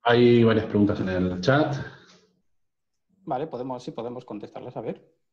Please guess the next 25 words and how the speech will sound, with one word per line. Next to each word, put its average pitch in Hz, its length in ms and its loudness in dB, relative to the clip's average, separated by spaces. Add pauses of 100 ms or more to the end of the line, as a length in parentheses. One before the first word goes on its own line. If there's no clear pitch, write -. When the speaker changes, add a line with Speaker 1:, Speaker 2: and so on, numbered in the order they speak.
Speaker 1:
Mira, 117 160 4
Catherine, 120 520 6
por 117 100 2
ejemplo, 131 300 6
bueno, 104 540 0
pregunta 117 540 4
si 135 180 4
este 110 160 2
audio 120 220 6
solo 120 220 2
puede 110 240 8
emplearse 107 680 2
en 101 120 4
Commons 175 500 6
o 117 80 4
también 107 440 2
subirse 110 380 0
en 120 80 4
algún 104 600 6
caso 135 400 2
a 123 40 4
un 110 60 4
artículo 101 340 0
de 95 60 6
Wikipedia. 123 720 4